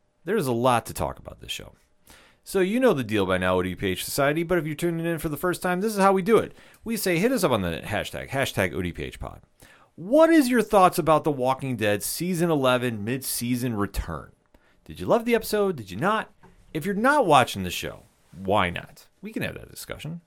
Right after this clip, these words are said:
We ke-, we, like, we'll keep it very civil. We don't, you know, frown on anybody who stopped watching the show. There's a lot of people that have, they, because it's been the same old same.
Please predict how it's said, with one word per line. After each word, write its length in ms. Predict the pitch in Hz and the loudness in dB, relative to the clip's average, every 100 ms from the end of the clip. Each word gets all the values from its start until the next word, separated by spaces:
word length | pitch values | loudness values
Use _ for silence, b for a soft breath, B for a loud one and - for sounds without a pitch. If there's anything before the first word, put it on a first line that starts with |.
| _ _ _ | _ _ _
We 180 | 220 143 | -12 -10
ke-, 180 | - 123 | -10 0
we, 180 | 156 160 | 2 2
like, 240 | 170 160 | 0 0
we'll 180 | 214 233 | -2 -2
keep 220 | - 127 | -4 -6
it 80 | 92 | -4
very 160 | 87 | -4
civil. 380 | 78 85 131 - _ _ _ - | -4 -6 -8 -12 _ _ _ -2
We 160 | 160 | 0
don't, 320 | 156 139 110 62 76 113 - | 2 0 -4 -14 -20 -16 -4
you 100 | 123 | 0
know, 220 | 101 - b b b _ | 0 -2 b b b _
frown 400 | - - 127 120 | -8 -2 0 2
on 140 | 113 | 0
anybody 340 | 113 110 104 101 | 0 0 0 0
who 80 | 95 | 0
stopped 300 | - 90 90 | 2 0 0
watching 320 | 85 85 90 | -2 -4 -10
the 80 | 82 | -8
show. 300 | 82 110 151 _ _ | -8 -8 -12 _ _
There's 180 | 202 220 | -8 -2
a 40 | |
lot 80 | 226 | -2
of 60 | 220 | -2
people 180 | 226 | -8
that 120 | 226 220 | -6 -4
have, 200 | 254 151 _ _ _ _ | -6 -10 _ _ _ _
they, 180 | 113 127 | -6 -6
because 440 | 127 117 117 127 | -6 -4 -2 0
it's 80 | 120 | -2
been 100 | 135 | -4
the 80 | 120 | -2
same 200 | 143 135 | -2 0
old 120 | 135 | 0
same. 260 | 160 123 | -2 -4